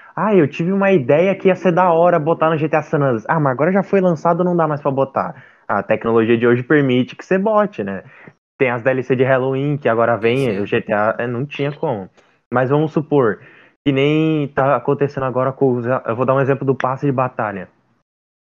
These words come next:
Speaker 1: Cara, pra que que tu vai, tá, eu comprei o jogo, beleza. Mas daí vai ter, eu tenho, já, o jogo já vem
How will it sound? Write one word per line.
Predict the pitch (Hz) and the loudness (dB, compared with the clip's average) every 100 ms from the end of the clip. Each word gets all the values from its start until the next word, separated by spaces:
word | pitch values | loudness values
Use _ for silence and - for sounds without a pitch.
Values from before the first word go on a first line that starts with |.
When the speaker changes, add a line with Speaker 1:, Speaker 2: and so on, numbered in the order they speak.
| _ | _
Speaker 1:
Cara, | 160 156 - - _ _ _ _ | -4 -4 -4 -12 _ _ _ _
pra | - | -4
que | 160 | -2
que | 170 | -2
tu | - 180 | 0 0
vai, | 156 156 151 151 147 135 127 - _ - _ _ 165 | 2 0 0 0 0 0 -2 -6 _ -20 _ _ -2
tá, | 143 | 0
eu | 127 | -2
comprei | - 151 143 151 | 0 0 2 0
o | 160 | 2
jogo, | 135 123 117 | 0 -2 0
beleza. | 123 131 131 113 92 87 - _ _ _ _ - | 0 2 2 0 -4 -14 -20 _ _ _ _ -4
Mas | 143 143 | -2 0
daí | 151 160 180 | 0 2 2
vai | 170 170 | 2 0
ter, | 175 165 - | 2 0 2
eu | 143 | -2
tenho, | 143 156 156 - 127 | 0 0 -2 -4 -4
já, | 120 135 131 127 | -2 -2 0 0
o | 127 | 2
jogo | 139 165 170 | 0 0 0
já | 175 | -2
vem | 147 123 147 226 277 | 0 0 0 -2 -6